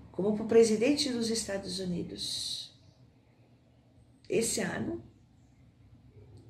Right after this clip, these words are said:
esse ano ca-, a casa cai. No caso delas, é uma coisa natural. A gente tá falando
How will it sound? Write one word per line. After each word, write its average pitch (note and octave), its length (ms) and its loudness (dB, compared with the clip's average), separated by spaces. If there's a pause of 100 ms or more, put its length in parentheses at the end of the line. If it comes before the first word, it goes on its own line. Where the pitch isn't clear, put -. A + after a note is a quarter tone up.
(140)
esse - 260 -2
ano G#3 200 -2
ca-, - 260 -6
a - 60 -6
casa C4+ 300 2
cai. - 380 -6 (480)
No A3+ 120 -2
caso B3+ 320 4
delas, A#3+ 680 2
é E4 60 -4
uma F#4 160 0
coisa D#4+ 300 6
natural. F4+ 800 2
A - 40 -16
gente - 260 -4
tá - 80 -4
falando B3 420 -2